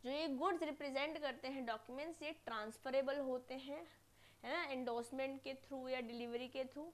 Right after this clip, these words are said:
द-, जबकि ये although they appear to be negotiable instrument, very important, जबकि ये टाइट-, document of title of good लगता है कि नेगोशिएबल इंस्ट्रूमेंट है, but ये है नहीं, यहाँ से बन सकता है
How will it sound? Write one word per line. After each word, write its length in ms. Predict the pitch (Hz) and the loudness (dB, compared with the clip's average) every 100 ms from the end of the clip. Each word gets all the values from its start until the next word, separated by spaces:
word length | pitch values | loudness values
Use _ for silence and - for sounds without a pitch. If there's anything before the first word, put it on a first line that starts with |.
| - - 202 | -14 -12 -10
द-, 240 | 185 214 208 | 0 2 4
जबकि 540 | 254 277 320 370 254 - - - | 2 4 2 2 0 -4 -16 -4
ये 280 | 254 320 415 - - - - - - | 0 2 2 -2 -14 -20 -20 -20 0
although 460 | 233 285 370 392 466 | 8 12 12 12 6
they 160 | 403 381 | 8 6
appear 260 | - 311 311 | 6 6 6
to 120 | 311 | 4
be 120 | 269 | -2
negotiable 560 | 269 247 254 - 247 240 | -2 0 0 0 -2 -2
instrument, 400 | 233 247 233 214 | -6 -4 -4 -2
very 460 | 190 247 277 240 | -2 -2 -4 -4
important, 300 | 214 180 - - - - - - - - - - - - - - - - - - - - | -6 -10 -16 -18 -18 -20 -20 -20 -20 -20 -20 -20 -20 -20 -20 -20 -20 -20 -20 -20 -20 -12
जबकि 500 | 196 269 269 302 359 | 4 6 6 2 4
ये 220 | 415 440 | 6 6
टाइट-, 680 | 440 349 294 285 240 - - | 6 8 8 6 -4 -10 0
document 400 | 240 240 285 285 | 0 0 -4 -2
of 120 | 294 294 | -2 0
title 380 | 262 254 269 269 | 0 0 -2 -2
of 120 | 254 | 0
good 160 | 302 339 - - - | 0 0 -4 -16 -4
लगता 440 | 226 262 285 349 403 | 6 6 6 6 6
है 240 | 392 381 | 6 4
कि 120 | 349 | 0
नेगोशिएबल 540 | 311 285 294 294 262 262 | -2 0 0 -2 -4 -4
इंस्ट्रूमेंट 460 | 262 269 254 247 | -6 -6 -8 -6
है, 120 | 254 247 | -6 -8
but 180 | 247 | -8
ये 120 | 127 254 | -8 -8
है 400 | 165 165 277 143 | -10 -12 -12 -10
नहीं, 320 | 269 277 247 | -8 -8 -8
यहाँ 200 | 233 233 | -6 -6
से 140 | 254 | -6
बन 200 | 240 240 | -6 -6
सकता 300 | - - - | -8 -10 -6
है 320 | 262 269 359 | -4 4 4